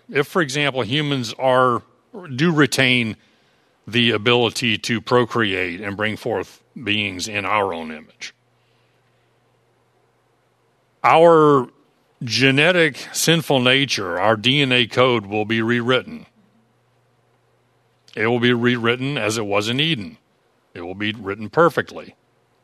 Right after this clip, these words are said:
We will still retain our individuality, our own psyche, but our, our sinful nature will be eradicated.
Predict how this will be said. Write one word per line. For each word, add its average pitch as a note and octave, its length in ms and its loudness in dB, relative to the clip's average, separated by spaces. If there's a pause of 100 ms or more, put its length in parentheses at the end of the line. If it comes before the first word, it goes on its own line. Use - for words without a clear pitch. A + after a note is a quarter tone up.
(100)
We G#2+ 140 -2
will A2+ 80 -2
still C3 200 0
retain A#2 360 0
our A#2 120 2
individuality, B2 1000 0
our F#2+ 300 -6
own A2+ 340 -2
psyche, A#2 640 -2 (1040)
but G#2+ 300 2 (120)
our, A2 300 0
our G#2+ 440 2 (280)
sinful D#3 580 0
nature C3 400 0
will G2+ 160 -4
be A2 120 -4
eradicated. A2+ 880 -2